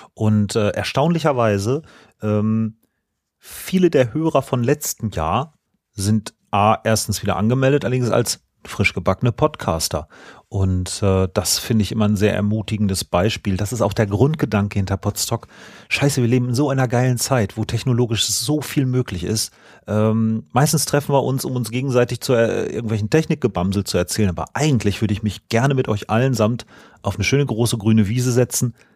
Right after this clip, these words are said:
den Grill anschmeißen und einfach mal drauf anstoßen, dass es richtig geil ist mit Podcasting.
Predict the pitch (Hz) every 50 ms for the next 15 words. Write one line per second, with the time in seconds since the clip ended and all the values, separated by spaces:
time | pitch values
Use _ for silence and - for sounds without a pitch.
0 | _ - - 95 92 - 87 117 127 123 110 110 110 - - 107 101 104 104 -
1 | - 107 - _ _ - 98 90 - 98 95 - 101 95 98 - - 87 - -
2 | 90 92 90 - - 107 98 92 90 - 92 - - 87 - - - - - -
3 | - - - - - - - 90 85 - - 95 - _ - - - - - -
4 | 87 85 - - 82 85 95